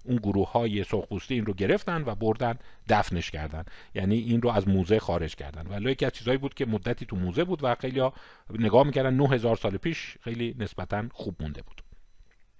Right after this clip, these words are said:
کتابی هست که باز، اه، تورچین به اون اشاره می‌کنه، نوشته لارنس کیلی، کی-، کیلی که War Before Civilization، جنگ، اه، قبل از تمدن، The Myth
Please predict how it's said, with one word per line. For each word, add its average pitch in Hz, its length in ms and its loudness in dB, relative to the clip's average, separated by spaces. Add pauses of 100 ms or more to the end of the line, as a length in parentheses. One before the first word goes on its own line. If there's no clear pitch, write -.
(720)
کتابی 175 380 8
هست 143 260 4
که 143 80 -2
باز، 127 380 4
اه، 107 220 -4
تورچین 117 400 2
به 120 60 2
اون 107 140 4
اشاره 98 280 0
می‌کنه، 98 360 -4
نوشته 95 420 -2
لارنس 104 540 8
کیلی، 101 400 -4 (140)
کی-، - 220 -8 (200)
کیلی 110 580 4 (440)
که 127 320 4
War 151 380 12 (120)
Before 120 400 2
Civilization، 85 720 -4 (400)
جنگ، 139 380 4 (420)
اه، 98 240 -6
قبل 131 280 8
از 110 300 4
تمدن، 71 640 -4 (560)
The 113 40 6
Myth 143 500 4